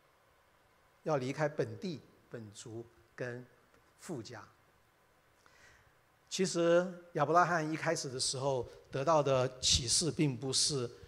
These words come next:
要离开本地、本族跟父家的。在那个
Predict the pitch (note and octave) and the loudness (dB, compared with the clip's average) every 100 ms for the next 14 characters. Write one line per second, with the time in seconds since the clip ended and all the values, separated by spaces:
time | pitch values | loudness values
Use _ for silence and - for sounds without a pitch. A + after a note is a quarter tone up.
0 | - _ _ D#3 C3+ A#2 B2 - C3 C3 | -20 _ _ 4 4 2 -6 -4 -2 -2
1 | C3+ - - _ _ _ _ _ - A2+ | -4 -10 -20 _ _ _ _ _ -6 -4
2 | A2 D#3 - A#2+ G#2+ - A#2 A#2 C3+ A#2+ | 0 -2 -2 -6 -8 -10 -10 -8 -6 -8
3 | - A#2+ G#2+ G#2+ G#2 G2+ - _ _ _ | -10 -10 -8 -10 -12 -18 -20 _ _ _
4 | _ _ _ - C#3+ C3 B2 B2 - - | _ _ _ -2 0 2 -2 -6 -16 -20
5 | _ _ _ _ _ E3+ B2+ B2+ A#2+ A#2 | _ _ _ _ _ -6 -6 -4 -4 -2
6 | A2+ A2+ | -4 -8